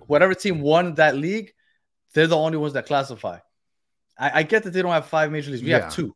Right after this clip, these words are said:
Speaker 1: right? We have the M L S and the Liga M X. I, I get it. But regardless,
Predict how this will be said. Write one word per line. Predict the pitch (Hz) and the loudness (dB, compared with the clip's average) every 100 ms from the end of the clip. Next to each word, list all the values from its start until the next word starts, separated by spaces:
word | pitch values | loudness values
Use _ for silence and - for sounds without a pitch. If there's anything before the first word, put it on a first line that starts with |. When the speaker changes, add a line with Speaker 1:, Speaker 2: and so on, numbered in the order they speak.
| - | -4
Speaker 1:
right? | 143 - _ _ _ | -4 -4 _ _ _
We | 131 | -4
have | 123 | 0
the | 131 | 0
M | 180 | 2
L | 185 190 | 2 4
S | 190 180 | 2 0
and | 131 139 135 131 | -4 -2 -2 -4
the | 127 | -4
Liga | 143 131 120 | -4 -2 -2
M | 98 | -4
X. | 78 - _ | -14 -20 _
I, | 127 139 | -8 -4
I | 185 | -4
get | 147 196 185 | -2 2 2
it. | 110 - _ _ _ _ _ _ | 0 -12 _ _ _ _ _ _
But | 175 165 | -6 -4
regardless, | 151 247 269 165 143 147 | 0 0 2 0 -4 -6